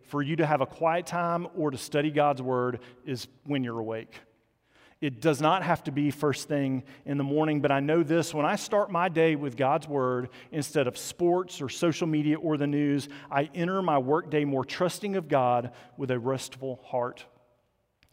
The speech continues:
I'll make a plug here. I've done it before. I've recommended the app Lectio three sixty-five, and it starts your day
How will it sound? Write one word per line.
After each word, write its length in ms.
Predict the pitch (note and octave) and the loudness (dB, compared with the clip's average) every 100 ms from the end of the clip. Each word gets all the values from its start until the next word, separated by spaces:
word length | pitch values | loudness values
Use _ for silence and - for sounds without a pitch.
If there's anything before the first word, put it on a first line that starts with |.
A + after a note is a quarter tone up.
| - - | -20 -4
I'll 120 | B2+ | 0
make 180 | D3+ D3 | 2 0
a 60 | C#3 | -2
plug 320 | - C#3+ C#3 | 2 4 4
here. 200 | C3 C3+ | 0 0
I've 120 | C3 | 2
done 140 | C#3 | 0
it 100 | C3+ | -2
before. 520 | C3 - D3 C3 B2 B2+ - - - | -6 -6 -2 -2 -2 -8 -18 -16 -2
I've 200 | C3+ C#3 | 0 2
recommended 500 | D3+ D3+ C#3+ C#3 C3 | 2 2 0 2 0
the 120 | D3+ | 0
app 320 | C#3+ C#3+ C#3 | 2 2 2
Lectio 540 | D3+ D3+ D3+ D#3+ C#3+ C#3 | 2 2 2 2 2 2
three 200 | D#3 D3+ | -2 -4
sixty-five, 800 | - - - C#3 D3+ C#3 C3+ | -4 -8 -8 -4 0 0 0
and 80 | C#3 | -2
it 120 | E3+ | -4
starts 460 | - - D#3+ E3+ - | -6 -2 0 0 -2
your 100 | D3+ | -2
day 460 | C3 C#3 C3+ C3+ | 2 4 4 0